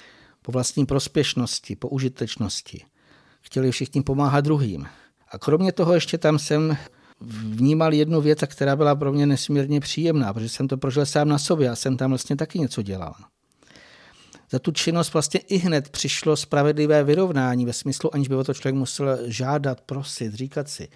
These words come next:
I hned jste vnímali ocenění, byla tam nějaká, nějaký výše, eh, stojící asi zřejmě duch. A teď mě přišel jako kníže a v tu chvilečku jako je to, může to být v formě pochválení, ale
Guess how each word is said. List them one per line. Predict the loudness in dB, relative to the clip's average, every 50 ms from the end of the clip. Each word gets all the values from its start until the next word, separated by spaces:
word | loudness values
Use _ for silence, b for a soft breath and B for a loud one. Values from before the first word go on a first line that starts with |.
| b b b b b b -4
I | -2
hned | 0 0 0 -2
jste | -4 -4 -2 -2 -2 -2 -4 -10 -14 -12
vnímali | -6 -4 -2 0 0 2 4 4 4 6 4 4 2 B B B B B B B B
ocenění, | -6 -6 -4 -2 0 0 2 2 2 2 0 0
byla | 0 0 0 0
tam | 0 -2 0
nějaká, | 0 0 -2 0 0 2 4 4 4 2 B B B B B B -12 -12 -10 -12 -12 -12 -8
nějaký | -6 -6 -6 -6 -4 -4
výše, | -4 -2 -2 -2 -2 2 4 4 4 2 2 0
eh, | 0 0 0 -2
stojící | -2 -2 0 0 2 0 0 -2 -4 -4 -4
asi | -4 -4 -4
zřejmě | -4 -2 -2 0 2 2 0
duch. | 0 0 0 -2 -2 -6 -10 -14 b b b b b b b b b b b
A | -6
teď | -4 -4 -4 -6 -8 -6 -4
mě | -4 -4
přišel | -4 -4 -4 -4 -2
jako | -2 -2 -2
kníže | -2 -2 -2 0 0 0 0 0 0 0
a | -2
v | -4
tu | -4 -6
chvilečku | -6 -4 -2 -2 -2 -2 -2 -2 -2 -2
jako | -2 0 2 2 2 2 0 -2 -10 -20 -20 -20 -20 -16 -10 -8 -6 -4
je | -2 -2 -2 -2
to, | 0 0 0 0 0
může | -2 -2 0 2
to | 2
být | 2 2
v | 2
formě | 2 0 -2 0 0 -2 -2
pochválení, | -2 -4 -4 0 4 6 6 6 6 4 2 0 -2 -4
ale | -4 -4 -4 -6